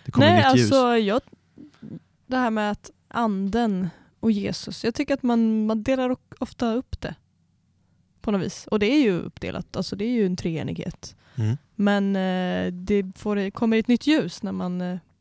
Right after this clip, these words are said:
Speaker 2: läser det utifrån det här perspektivet. Att det är anden, vad sa du, anden behöver bekräfta till Jesus, eller vad, hur skulle du vilja förklara det?
Speaker 1: Ja,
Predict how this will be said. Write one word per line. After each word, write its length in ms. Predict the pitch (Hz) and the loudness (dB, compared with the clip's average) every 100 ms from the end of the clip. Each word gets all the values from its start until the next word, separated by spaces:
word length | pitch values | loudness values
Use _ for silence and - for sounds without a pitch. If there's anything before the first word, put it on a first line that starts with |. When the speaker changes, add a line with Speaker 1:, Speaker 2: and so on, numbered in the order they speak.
| _ - | _ -8
Speaker 2:
läser 480 | 226 262 247 - 185 | 0 0 0 -4 -6
det 60 | |
utifrån 320 | 175 180 190 180 | -6 -6 -8 -8
det 60 | |
här 40 | 185 | -6
perspektivet. 800 | 196 - 214 285 240 - - - - - _ - | -6 -8 -8 -8 -8 -10 -16 -20 -20 -20 _ -14
Att 160 | 196 | -10
det 80 | - | -8
är 40 | - | -6
anden, 360 | 196 180 185 | -4 -4 -4
vad 120 | 208 208 | -2 -2
sa 60 | |
du, 60 | 196 | -2
anden 380 | 226 208 185 190 | -2 -2 -2 -4
behöver 220 | 196 185 | -4 -4
bekräfta 580 | 185 - 269 247 - - | -6 -4 -6 -6 -10 -10
till 120 | 175 | -8
Jesus, 380 | 165 - - - | -8 -10 -14 -10
eller 200 | 208 208 | -6 -6
vad, 360 | 196 190 - - | -6 -6 -10 -12
hur 140 | - 202 | -10 -10
skulle 220 | - 202 | -8 -8
du 40 | |
vilja 140 | 190 196 | -6 -8
förklara 320 | - 190 180 | -8 -8 -8
det? 80 | 185 - _ _ _ _ _ - - _ _ _ _ | -10 -16 _ _ _ _ _ -20 -20 _ _ _ _
Speaker 1:
Ja, 100 | 139 | -2